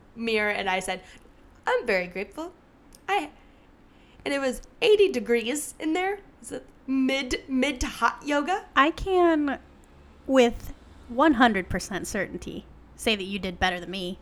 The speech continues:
Speaker 2: And I was back in the middle
Speaker 1: Could
Speaker 2: of
Speaker 1: you
Speaker 2: our
Speaker 1: see me?
Speaker 2: coworkers.
Speaker 1: Could you see me?
Speaker 2: No, but I can
Speaker 1: There
Speaker 2: say
Speaker 1: you
Speaker 2: it.
Speaker 1: go.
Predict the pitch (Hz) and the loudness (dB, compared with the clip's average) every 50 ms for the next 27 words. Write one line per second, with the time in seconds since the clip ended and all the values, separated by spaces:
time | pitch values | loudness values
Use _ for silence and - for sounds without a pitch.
0 | - 214 214 196 214 240 247 - 208 185 185 - 214 214 214 208 202 208 254 330 | -4 4 6 8 8 8 8 6 6 4 4 2 0 0 0 2 4 8 10 10
1 | 302 220 202 190 196 - 247 214 208 214 - 233 214 208 247 - - - - - | 10 12 10 8 8 10 8 8 8 8 8 8 8 6 6 2 -4 -10 -14 -20
2 | - - - - - - - - - - - 208 190 196 - - 247 285 339 - | -20 -20 -20 -20 -20 -20 -20 -20 -20 -16 -14 -12 -12 -12 -10 -10 -12 -14 -14 -10
3 | - - 269 302 240 226 208 208 208 233 208 - 214 214 208 208 196 - - | 2 6 8 8 10 8 6 6 4 0 0 2 4 4 4 4 2 0 -2